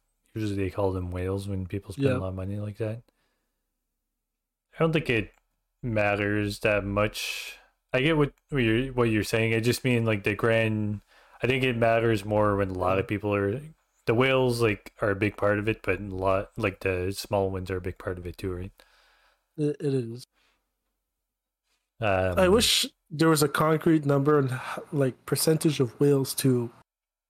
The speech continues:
Speaker 2: regular player base on, like,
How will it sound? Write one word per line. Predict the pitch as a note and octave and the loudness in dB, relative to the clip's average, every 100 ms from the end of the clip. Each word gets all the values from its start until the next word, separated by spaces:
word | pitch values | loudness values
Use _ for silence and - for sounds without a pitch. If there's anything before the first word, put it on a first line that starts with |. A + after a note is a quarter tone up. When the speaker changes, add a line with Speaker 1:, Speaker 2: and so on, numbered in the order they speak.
| _ _ _ _ _ _ _ - | _ _ _ _ _ _ _ 0
Speaker 2:
regular | C#3 C#3+ C3+ | 4 4 2
player | - C#3 B2 | 4 4 4
base | B2+ B2+ - | 4 2 0
on, | C#3 B2+ B2 B2 | -2 -2 -2 -2
like, | B2 A#2 | -2 -4